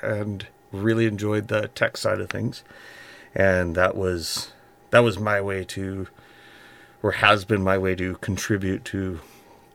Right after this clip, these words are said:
music in general for other people. And, uh, yeah, I just, I just, I like it.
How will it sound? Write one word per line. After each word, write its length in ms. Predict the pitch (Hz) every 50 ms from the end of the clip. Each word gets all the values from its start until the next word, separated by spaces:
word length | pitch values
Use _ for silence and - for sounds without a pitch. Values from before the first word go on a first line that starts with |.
| - - - - - - 135 - - - 117 110 117 123
music 540 | 113 104 101 104 104 98 95 104 98 - -
in 240 | 95 92 90 90 87
general 520 | 92 98 101 101 101 101 104 104 107 107
for 440 | 110 - - 101 98 98 98 95 98
other 220 | 107 101 104 98
people. 460 | - - - 120 117 - 123 160 - - -
And, 440 | - 98 95 95 92 92 92 87 95
uh, 320 | 92 92 90 92 90 87 87 - - - - - - - - - - - - - - - - - - - - - - - - - _ _ - - -
yeah, 160 | 113 107 120 127
I 80 | 98
just, 320 | 85 82 85 - - - -
I 140 | - 92
just, 220 | 90 85 85 - - _ _ - - - - - - - - -
I 60 | -
like 320 | 80 78 82 92 95 - -
it. 200 | - - -